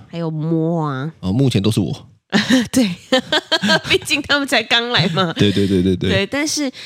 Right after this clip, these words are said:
Speaker 1: 但是我觉得就是如果小孩他们有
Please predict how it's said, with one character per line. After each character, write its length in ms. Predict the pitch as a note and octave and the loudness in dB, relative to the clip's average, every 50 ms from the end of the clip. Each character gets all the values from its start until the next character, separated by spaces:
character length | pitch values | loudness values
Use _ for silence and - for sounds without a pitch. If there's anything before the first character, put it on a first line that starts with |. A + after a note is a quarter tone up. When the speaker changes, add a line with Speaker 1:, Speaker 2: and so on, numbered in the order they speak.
| - | -8
Speaker 1:
但 160 | - C#4+ D4 D#4 | -2 0 0 2
是 80 | D#4+ | 2
我 140 | C#4+ A3+ F3+ | 2 2 2
觉 260 | E3 - D#3 D3+ D3 | 2 0 0 -2 0
得 260 | C#3+ E3 D#3+ D#3+ D#3+ | 0 0 0 0 0
就 200 | D#3 - G3+ G3+ | 0 0 -2 -2
是 420 | G#3 - - G3 F#3 E3+ D3+ C3 G2 | -2 -2 0 0 0 0 0 0 0
如 160 | - F3 G3 | 0 0 -2
果 220 | G#3 - A#3+ G#3+ G3+ | 0 0 0 0 2
小 180 | - - - - - - | 0 0 -2 -4 -6 -8
孩 300 | - - - C3 A#2+ B2+ | -10 -6 -4 -2 -2 -2
他 200 | - - - F3 | -4 -4 -4 -4
们 440 | F3+ F3+ E3 D#3 D3 C#3+ - - - - | -2 0 0 0 0 -2 -4 -6 -4 -2
有 240 | D#3+ D#3 C#3 - | 0 0 0 -2